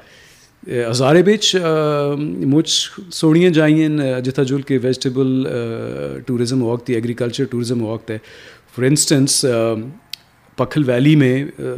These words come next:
دریائے سرن کے کنارے بہت فرٹائل ایریاز ہیں جہاں پہ مولیاں اگتی ہیں، گاجریں، سبزیاں اگتی ہیں۔ تے اپنے، آ، تسی، آ، گھر والوں کو پکڑو،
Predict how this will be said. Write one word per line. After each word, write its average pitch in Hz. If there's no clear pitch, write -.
دریائے 127
سرن 143
کے 143
کنارے 127
بہت 139
فرٹائل 139
ایریاز 127
ہیں 131
جہاں 117
پہ 120
مولیاں 127
اگتی 120
ہیں، 117
گاجریں، 117
سبزیاں 127
اگتی 123
ہیں۔ 117
تے 123
اپنے، 139
آ، 127
تسی، 131
آ، 123
گھر 123
والوں 156
کو -
پکڑو، 147